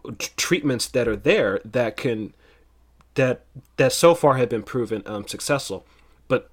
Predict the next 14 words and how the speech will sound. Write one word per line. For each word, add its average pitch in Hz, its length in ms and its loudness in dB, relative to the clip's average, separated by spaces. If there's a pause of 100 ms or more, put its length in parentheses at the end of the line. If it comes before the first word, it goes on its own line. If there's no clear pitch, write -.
(160)
at 147 160 6
the 143 80 2
moment, 180 400 6
there 143 120 6
is 143 160 2
no 139 180 2
vaccine 110 600 -4 (140)
because, 104 200 -6
again, 110 220 -4
this 104 180 -8
is 117 60 -12
a 107 80 -4
new 107 320 -4
virus, 95 560 -4